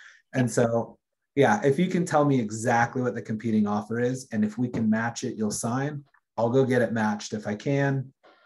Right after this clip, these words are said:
Speaker 1: Try and do everything up and up. There's not a lot of shadiness, um, with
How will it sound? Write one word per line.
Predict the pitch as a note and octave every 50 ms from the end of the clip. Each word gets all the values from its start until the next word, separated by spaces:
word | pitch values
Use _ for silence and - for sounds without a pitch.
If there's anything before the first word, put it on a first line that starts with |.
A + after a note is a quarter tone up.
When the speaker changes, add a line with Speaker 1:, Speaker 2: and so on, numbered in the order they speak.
| _ _ _ _ _ _ - - - - _ _ _ _ _ _ _ _ _ -
Speaker 1:
Try | - - C#3+ C3+ C#3
and | C3+ C3+
do | C#3 C#3 B2
everything | A#2+ B2 A#2 A#2+ A2 - B2 A#2+ A2+ G#2+
up | A2 G#2+ -
and | A2 G2+ G2+
up. | G#2 A2+ A2+ - - _ _ _ _ _ _ _ _ _ _ _ _ -
There's | B2 C3+ C#3+ C#3+ C#3 C#3
not | C#3 D3 D#3+ F3
a | F3+
lot | D#3+ D#3+ E3 E3 C#3+
of | -
shadiness, | - - - - - - G#2 G#2 A#2 C3 C3 C#3 D3 D3 C#3+ D3+ D#3 D#3 D#3 D#3 D#3 D#3+ E3+ F3 E3+ - - - - - - - - - _ _ _
um, | - B2 A#2+ A#2 A2+ G#2+ G#2+ A2 G#2+ - - _ _ _ _ _ _ _ _ _ _ _ _ _ _ _ _ _ _ _ - A2+
with | A#2 A#2+ B2 C3 B2+ A#2 - -